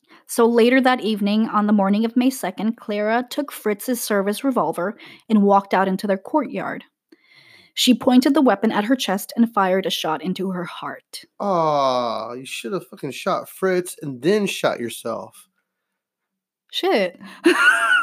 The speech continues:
Speaker 1: She should have done that.
Speaker 2: Yeah, come on, Clara, you're
Speaker 1: <laughs> Oh my
Speaker 2: smarter
Speaker 1: God,
Speaker 2: than
Speaker 1: this
Speaker 2: that.
Speaker 1: would have been such a much
Speaker 2: You,
Speaker 1: different
Speaker 2: it, it, I mean, the show be over at this point, but, like,
Speaker 1: Yeah.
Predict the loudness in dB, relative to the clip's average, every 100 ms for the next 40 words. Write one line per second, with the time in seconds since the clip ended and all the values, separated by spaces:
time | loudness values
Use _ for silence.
0 | -2 -18 -20 0 2 4 2 2 2 2
1 | 0 -2 -14 _ _ -6 -4 -2 0 2
2 | 0 -4 -10 -4 -2 0 -4 -4 0 2
3 | 2 2 0 0 0 2 4 4 4 4
4 | 2 2 2 4 4 2 2 2 4 4
5 | 4 2 -6 -10 -4 -4 -4 _ _ _
6 | -6 0 2 2 2 2 2 2 -2 -4
7 | 0 0 2 2 2 2 0 -2 -10 -4
8 | -2 -2 -2 0 0 0 0 2 4 2
9 | 0